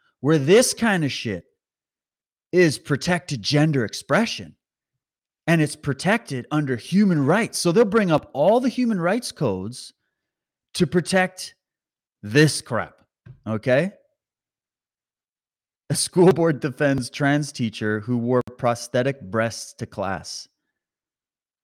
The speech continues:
Like, why the flaunting of the sexuality?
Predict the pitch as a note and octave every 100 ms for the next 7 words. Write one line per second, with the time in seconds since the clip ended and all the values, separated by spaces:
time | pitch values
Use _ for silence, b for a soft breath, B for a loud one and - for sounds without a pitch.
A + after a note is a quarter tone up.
0 | _ _ _ B B F#3+ D#3+ E3 A#3 D4+
1 | C#4+ - F3+ F#3+ G#3+ G#3 F3 C#3+ D3 -
2 | F#3+ - D#3 D3 E3 F#3 A2 -